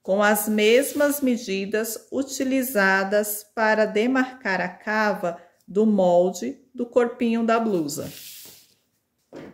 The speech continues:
Então, eu vou deixar aqui cinco centímetros, que foi a medida que a gente utilizou para o tamanho P,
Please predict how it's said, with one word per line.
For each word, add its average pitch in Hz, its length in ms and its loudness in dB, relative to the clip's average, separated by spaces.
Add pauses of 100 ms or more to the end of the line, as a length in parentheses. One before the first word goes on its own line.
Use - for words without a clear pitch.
(680)
Então, - 260 -8
eu 180 140 -2
vou 185 140 -2
deixar 185 480 0
aqui 160 400 -10
cinco 254 580 -6
centímetros, 196 1400 -6 (720)
que 185 100 -20
foi 190 240 -2
a 185 80 4
medida 180 480 -4
que - 120 -8
a 175 80 2
gente 180 300 -6
utilizou 180 760 -6
para 180 200 -2
o 175 40 -6
tamanho 170 420 -6
P, 170 580 -4